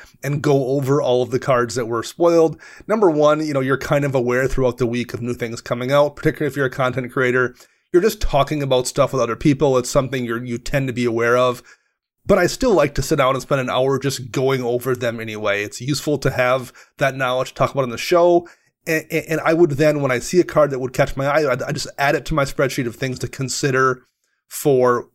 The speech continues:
whichever commander deck I was considering it for.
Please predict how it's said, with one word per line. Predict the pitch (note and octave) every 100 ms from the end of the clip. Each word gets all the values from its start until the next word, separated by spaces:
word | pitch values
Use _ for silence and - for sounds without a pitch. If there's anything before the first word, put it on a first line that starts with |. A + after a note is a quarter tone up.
| -
whichever | C#3+ C#3 C3+ D#3+ C#3
commander | - C#3+ C3+ C3
deck | C3 B2+ B2+
I |
was | A#2+
considering | - C3+ G3 F#3
it | E3+
for. | E3+ D#3 D#3